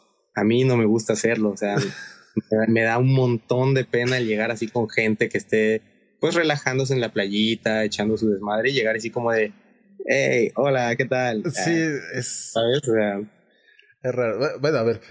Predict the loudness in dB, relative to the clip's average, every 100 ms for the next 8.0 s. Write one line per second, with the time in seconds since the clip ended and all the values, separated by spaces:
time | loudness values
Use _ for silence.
0 | -6 -6 _ -10 -4 -2 0 0 0 0
1 | -2 0 -2 -2 -2 -2 -2 -2 0 -2
2 | -2 -2 0 -2 -2 -2 -2 -2 -2 -6
3 | -8 -10 -14 -20 -6 -2 -2 -4 -6 -2
4 | 0 0 0 0 0 -2 -2 -2 -2 0
5 | 0 0 -4 -12 _ _ -4 -4 -4 _
6 | -2 0 2 2 2 2 2 2 0 0
7 | 0 0 0 2 0 0 0 0 -2